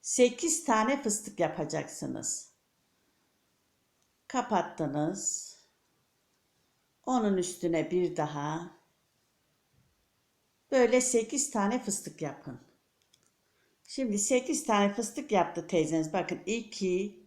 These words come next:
dört, altı, sekiz.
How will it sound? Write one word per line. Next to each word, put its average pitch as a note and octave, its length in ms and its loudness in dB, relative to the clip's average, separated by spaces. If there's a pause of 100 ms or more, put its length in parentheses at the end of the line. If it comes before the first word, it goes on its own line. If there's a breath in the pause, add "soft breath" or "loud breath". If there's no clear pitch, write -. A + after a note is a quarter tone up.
(140)
dört, F#3+ 540 4 (440 loud breath)
altı, G#3 480 2
sekiz. - 760 -2